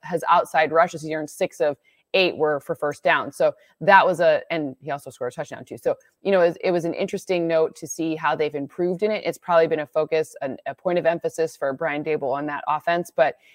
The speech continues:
you know, it's, it's an area that they're certainly inconsistent at, and will try to, I'm guessing we see a lot of run game this week because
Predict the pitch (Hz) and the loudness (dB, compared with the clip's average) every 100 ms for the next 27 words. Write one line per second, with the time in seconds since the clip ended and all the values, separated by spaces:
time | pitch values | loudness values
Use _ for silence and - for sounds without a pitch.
0 | _ 170 165 156 - - 180 - - 190 | _ 0 2 0 0 -2 -2 -6 -4 -2
1 | - 202 214 202 180 175 175 160 - 185 | 4 4 6 4 4 2 0 -2 0 0
2 | 180 180 165 - 190 180 190 160 175 - | 2 -2 -2 0 0 0 -2 -2 -4 -4
3 | 208 214 247 - 175 170 156 - - 185 | -2 -2 -4 -6 -4 -2 0 -2 -2 4
4 | 170 170 - 165 156 - _ - 196 196 | 4 4 0 -2 -2 -8 _ 2 4 4
5 | 165 190 185 185 175 - 170 165 160 143 | 4 2 2 0 -2 0 2 4 4 2
6 | 156 151 151 156 151 131 170 165 208 226 | 0 -2 -2 -2 -2 -4 -4 -2 0 -2
7 | - 170 160 151 | -2 -2 -2 -2